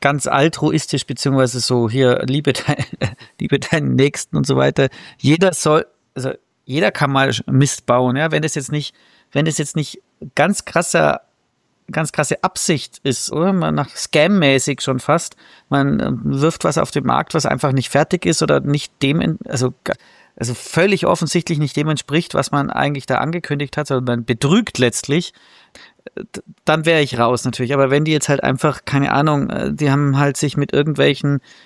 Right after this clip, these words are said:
äh, ihnen geht das Geld aus oder sie haben sich mit irgendwelchen Release-Zeitpunkten da verpflichtet vertraglich und müssen da halt rauskommen, obwohl das Spiel noch nicht fertig ist, sie ihren eigenen Ansprüchen dann nicht gerecht werden, dann sage ich, okay, das kann jetzt, äh, sage, also wirklich jedem,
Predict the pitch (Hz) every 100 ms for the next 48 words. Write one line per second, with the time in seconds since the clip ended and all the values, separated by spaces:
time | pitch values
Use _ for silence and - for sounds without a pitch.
0 | - - - 156 156 151 156 156 - 135
1 | 156 - 135 139 143 135 139 139 147 147
2 | 143 147 151 135 - 127 127 139 156 -
3 | 139 143 - 147 139 - 135 139 139 -
4 | 139 - 147 - 143 135 - 123 139 -
5 | 147 143 127 143 - 147 139 131 131 -
6 | 151 - 156 151 139 139 139 135 196 185
7 | 143 131 135 127 131 147 165 - - -
8 | - - 139 - 139 135 139 156 147 -
9 | 156 - 139 143 135 139 - 127 127 170
10 | - 127 135 156 - - - _ - -
11 | 131 131 135 143 123 131 - 123 117 -
12 | - 139 - - 147 151 139 - - -
13 | - - - - - - 143 147 156 135
14 | 131 151 156 139 - 139 151 135